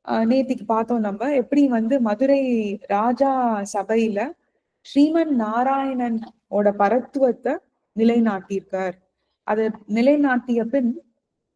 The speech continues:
அந்நாட்டு மன்னன் பல்லவராஜன், அவன் வந்து ஆழ்வாரை வந்து யானை மேல ஏத்தி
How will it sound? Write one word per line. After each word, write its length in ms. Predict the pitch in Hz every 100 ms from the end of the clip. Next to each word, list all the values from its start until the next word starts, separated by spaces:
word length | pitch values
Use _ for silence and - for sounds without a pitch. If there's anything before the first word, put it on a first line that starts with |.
| -
அந்நாட்டு 540 | 202 226 233 254 302
மன்னன் 500 | 247 220 214 226 302 - -
பல்லவராஜன், 760 | 214 226 226 202 185 190 233 - _ _ _ _ _
அவன் 220 | 233 233 233
வந்து 300 | 226 233 427 - _ _ -
ஆழ்வாரை 600 | 214 254 277 277 262 226
வந்து 340 | 208 208 -
யானை 460 | 220 190 214 262 294
மேல 340 | 262 226 202 185
ஏத்தி 460 | 190 185 _ 220